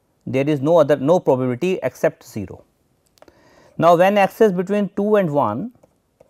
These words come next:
it will be simply x one plus x two. Okay. Now, if you take x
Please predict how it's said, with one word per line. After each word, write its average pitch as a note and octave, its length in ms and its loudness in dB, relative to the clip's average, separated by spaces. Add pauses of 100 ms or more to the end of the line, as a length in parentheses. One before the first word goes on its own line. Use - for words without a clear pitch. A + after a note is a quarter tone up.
(520)
it C#3 120 -4
will E3+ 100 -2
be F3 60 0
simply E3+ 540 -4 (1040)
x D3 240 -2
one G#3 280 0 (680)
plus D#3 200 2
x - 160 -4
two. - 220 -20 (2750)
Okay. F3+ 300 -8 (1160)
Now, D3+ 160 0
if E3 160 -2
you G3+ 80 0
take G3+ 300 2
x - 480 -2